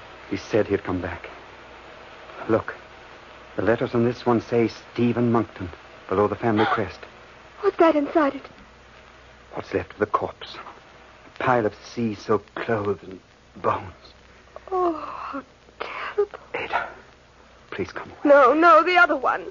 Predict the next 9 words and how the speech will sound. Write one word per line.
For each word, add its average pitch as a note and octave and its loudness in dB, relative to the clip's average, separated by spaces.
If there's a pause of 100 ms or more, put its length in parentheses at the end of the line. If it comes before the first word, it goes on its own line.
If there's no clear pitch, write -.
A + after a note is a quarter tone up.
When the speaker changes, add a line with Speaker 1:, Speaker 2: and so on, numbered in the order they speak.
(180)
Speaker 1:
Don't A3 6
look G4+ 6
in G4 4
it. - 4
Speaker 2:
But A4 6
I G4+ 8
must. G4+ 6 (1000)
<gasps> F#5 2 (1400)
Oh, B4 4